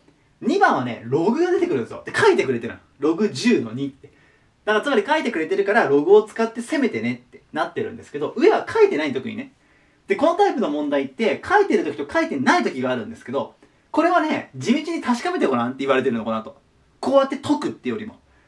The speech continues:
どういうことかっていうと、例えば、じゃあ、暗算しやすいとこからいこうか。三の三乗。これ三三回かけるから、えーと、三二十七だよね。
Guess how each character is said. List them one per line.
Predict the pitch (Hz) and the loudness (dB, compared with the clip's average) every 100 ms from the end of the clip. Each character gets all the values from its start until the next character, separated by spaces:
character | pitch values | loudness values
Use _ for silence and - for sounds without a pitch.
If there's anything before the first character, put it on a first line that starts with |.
| _ | _
ど | - | 4
う | 254 | 4
い | |
う | |
こ | 294 | 2
と | 311 | -4
か | 339 | -6
っ | - | -6
て | - | -10
い | 101 | -12
う | |
と、 | - - - _ _ - | -10 -10 -12 _ _ -8
例 | 285 392 | -4 -4
え | |
ば、 | 151 139 - - _ _ _ _ _ _ _ _ _ _ | -2 -2 -4 -10 _ _ _ _ _ _ _ _ _ _
じ | 170 | -4
ゃ | 156 143 | -2 -2
あ、 | - 156 | -6 -6
暗 | |
算 | 226 262 | -2 -2
し | 240 | -2
や | 254 | -6
す | |
い | 247 | -6
と | |
こ | 180 | -6
か | |
ら | 117 | -6
い | |
こ | 110 | -8
う | |
か。 | 95 - _ _ _ _ | -12 -16 _ _ _ _
三 | - 254 294 311 | 0 2 2 0
の | 285 | 0
三 | 247 - - 240 294 269 | -4 -8 -2 0 2 0
乗。 | - 170 160 151 - _ _ _ _ _ _ _ _ _ | -2 -2 -2 -2 -8 _ _ _ _ _ _ _ _ _
こ | 294 | -4
れ | 277 | 0
三 | 302 294 | 2 2
三 | 277 269 | 0 -2
回 | 262 | -2
か | 240 | 0
け | 240 | 2
る | 190 | 0
か | - | 0
ら、 | 143 151 113 | -2 -2 -2
え | 117 | -6
ー | 113 | -8
と、 | 120 | -8
三 | - 208 175 | -6 -4 0
二 | 254 | 0
十 | 156 | -2
七 | 120 127 | -6 -10
だ | |
よ | - | -12
ね。 | 135 | -14